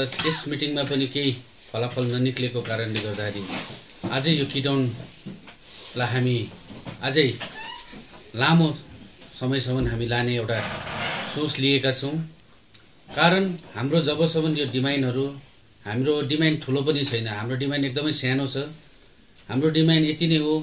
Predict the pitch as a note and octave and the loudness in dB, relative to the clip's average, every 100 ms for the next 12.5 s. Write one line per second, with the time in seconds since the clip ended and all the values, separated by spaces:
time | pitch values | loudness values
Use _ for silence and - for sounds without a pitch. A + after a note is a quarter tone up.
0 | C#3 - F#2+ G#2+ C3+ C#3 C#3 A#2 - - | -4 -16 -8 -2 2 2 2 0 -6 -18
1 | - - - - - - - - - A#2+ | -18 -18 -18 -18 -18 -16 -18 -18 -8 4
2 | D#3+ E3 E3+ E3 E3 - - - D#3 F3+ | 4 8 8 8 6 0 -10 0 6 6
3 | E3 D#3 C#3 C3+ B2+ B2 A2 G2+ - - | 6 4 4 0 0 0 0 -6 -8 -18
4 | - - - - - - - - B2 C3+ | -20 -20 -20 -20 -20 -20 -20 -12 -8 -4
5 | D3 C3+ D3+ C3 C#3 C3+ B2+ B2 A#2+ A2+ | -4 -2 -2 2 2 2 2 2 2 0
6 | A#2+ B2 - - - - - - - - | -2 -4 -8 -14 -20 -20 -20 -20 -20 -16
7 | - B2 D3+ D#3 D#3+ D#3 D3+ D3+ D3 C#3+ | -4 0 2 4 4 4 2 0 2 2
8 | D#3 - A2+ B2+ C3+ C3 C#3 B2+ C3+ B2+ | 0 -2 -4 -2 0 0 -4 0 2 2
9 | B2+ B2+ B2 - B2+ A2+ C3+ D3+ D3 C3 | 0 0 -4 -2 -4 -2 0 0 0 -4
10 | A#2+ A#2+ A#2+ A2+ G2 A2 G#2+ A#2 A2 B2 | -4 -4 -4 -4 -4 -4 -4 -4 -2 -4
11 | G#2 G#2 A2 A2 A2 A2+ B2 - - - | -4 -6 -6 -6 -6 -6 -10 -14 -16 -18
12 | - - A#2 D3+ D#3 | -20 -4 2 4 4